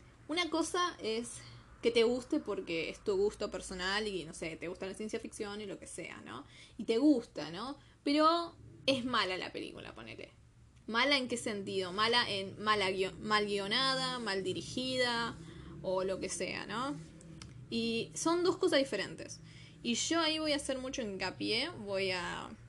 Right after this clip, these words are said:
voy a poner mi opinión, mi, mi gusto personal, obviamente. Voy a decir mi gusto personal y voy a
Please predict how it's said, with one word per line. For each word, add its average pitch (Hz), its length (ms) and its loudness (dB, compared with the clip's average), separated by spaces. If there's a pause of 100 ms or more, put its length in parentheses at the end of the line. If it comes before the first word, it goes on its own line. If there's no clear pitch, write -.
(640)
voy 220 120 2
a 208 120 2
poner - 360 -2
mi 320 320 0
opinión, 285 560 0
mi, 220 300 -4
mi 202 160 -4
gusto 285 360 2
personal, 208 460 -4
obviamente. 269 640 -4 (400)
Voy 202 180 0
a 196 40 2
decir 302 260 0
mi 339 120 -2
gusto 330 220 0
personal 339 360 -6 (480)
y 262 100 -2
voy 247 400 4
a 214 420 0